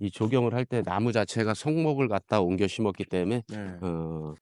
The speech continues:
Speaker 1: 연식에 비해서 나무의 수령들이 상당히 높아요. 그리고 이제 저 깜짝 놀랐어요. 자연석 상당히 멋있는 것 갖다 구해놨네요.
Speaker 2: 맞아요.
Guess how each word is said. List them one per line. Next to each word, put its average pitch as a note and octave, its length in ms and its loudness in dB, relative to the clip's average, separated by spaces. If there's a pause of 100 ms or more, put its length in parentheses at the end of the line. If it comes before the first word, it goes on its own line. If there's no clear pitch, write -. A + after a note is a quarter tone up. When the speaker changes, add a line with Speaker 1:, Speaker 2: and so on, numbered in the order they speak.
(120)
Speaker 1:
연식에 A2+ 520 4
비해서 G2+ 600 2
나무의 G#2 440 4
수령들이 B2 720 -2
상당히 B2+ 460 0
높아요. E2+ 520 -4 (460)
그리고 C3+ 240 2
이제 B2 160 2
저 A#2+ 320 4
깜짝 D#3+ 240 4
놀랐어요. B2+ 260 4
자연석 B2+ 520 6 (120)
상당히 F#3+ 460 4
멋있는 B2+ 320 6
것 A2+ 80 8
갖다 F#2+ 240 4
구해놨네요. D#2 580 2 (180)
Speaker 2:
맞아요. F#2 280 -16